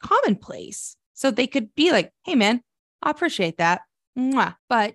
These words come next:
towards the end of the nineteenth century, as industrialization grew, stigma around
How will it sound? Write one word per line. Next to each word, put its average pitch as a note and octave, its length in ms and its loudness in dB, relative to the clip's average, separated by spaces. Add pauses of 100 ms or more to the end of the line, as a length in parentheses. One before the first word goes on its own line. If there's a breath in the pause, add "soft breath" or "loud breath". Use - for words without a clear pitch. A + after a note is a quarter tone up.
towards B3+ 320 -6
the G#3+ 240 -6 (360)
end A3+ 360 4
of F#3+ 120 -2
the G3 80 -4
nineteenth F3+ 480 -4
century, F3 600 -4
as F#3+ 300 0
industrialization F3+ 1080 0
grew, D4 460 0
stigma A3 440 -2
around F3+ 420 -2